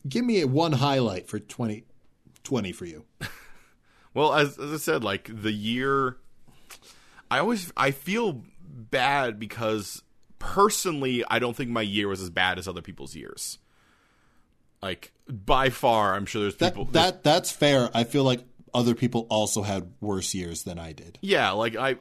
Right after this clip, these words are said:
Speaker 2: and I, I personally know people who definitely have had, uh, had worse years, and then I, that you don't even have to personally know people. You just, uh, can be, like,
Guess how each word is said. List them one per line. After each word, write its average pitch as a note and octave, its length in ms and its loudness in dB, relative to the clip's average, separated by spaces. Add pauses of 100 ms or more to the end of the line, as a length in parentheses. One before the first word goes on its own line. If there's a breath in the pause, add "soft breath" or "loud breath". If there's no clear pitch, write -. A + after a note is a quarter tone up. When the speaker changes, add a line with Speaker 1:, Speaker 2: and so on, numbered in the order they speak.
Speaker 2:
and C#3+ 160 0
I, D3+ 160 6 (320)
I C3 80 -4 (100)
personally C#3+ 360 2
know F#2+ 40 0
people F#2+ 180 -2
who G2 60 -2
definitely F2+ 380 -4
have E2+ 100 -8
had, E2+ 320 -6 (460 soft breath)
uh, E2 320 -2 (160)
had F#2+ 180 -6
worse F#2 320 -6
years, F2 380 -4
and F2+ 100 -8
then F2 180 -4
I, D#2 220 -4 (180)
that G#2 220 -2 (220)
you C3 140 -2
don't C3+ 100 2
even C3 100 2
have B2+ 80 -2
to A#2+ 60 -12
personally C#3 500 0
know F2+ 80 -2
people. F#2 120 -4
You G2 60 -6
just, G#2 120 -6
uh, A2+ 120 2 (140)
can A2 200 -4
be, G#2 120 -4
like, G2 320 -6